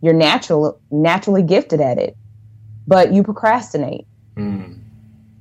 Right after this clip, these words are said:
Speaker 1: You say wish, shoulda, coulda, and woulda.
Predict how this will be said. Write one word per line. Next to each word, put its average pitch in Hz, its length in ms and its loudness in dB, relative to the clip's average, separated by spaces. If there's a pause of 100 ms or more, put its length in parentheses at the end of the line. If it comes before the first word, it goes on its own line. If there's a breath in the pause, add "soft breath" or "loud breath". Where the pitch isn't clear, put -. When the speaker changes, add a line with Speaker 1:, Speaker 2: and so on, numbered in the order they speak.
(920)
Speaker 1:
You 180 180 4
say 196 400 4
wish, 175 540 -2 (380)
shoulda, - 580 0
coulda, 196 340 2
and 175 180 -4
woulda. 190 380 -2